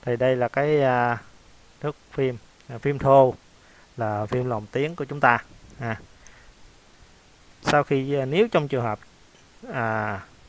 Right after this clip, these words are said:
chúng ta cần xuất ra thì xuất như thế nào thì bài tiếp theo thì mình sẽ hướng dẫn cho các bạn ha. Mình sẽ hướng dẫn cho các bạn cái sách xuất ra M P bốn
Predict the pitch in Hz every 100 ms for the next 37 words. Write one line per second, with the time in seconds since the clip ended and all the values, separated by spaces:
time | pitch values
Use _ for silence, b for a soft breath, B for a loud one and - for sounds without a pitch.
0 | - - - - - - 147 156 143 139
1 | 127 113 107 - 208 - - 135 123 -
2 | - - - - - 104 98 160 - 131
3 | 156 139 104 98 110 110 107 104 104 -
4 | - 127 120 117 107 98 101 110 127 123
5 | 113 139 117 101 143 131 104 92 - -
6 | 127 117 - - - - B B B B
7 | B B B - - 110 123 120 151 131
8 | 123 131 139 123 95 - 127 - - -
9 | - - 139 - 131 120 113 - 147 123
10 | 123 123 135 185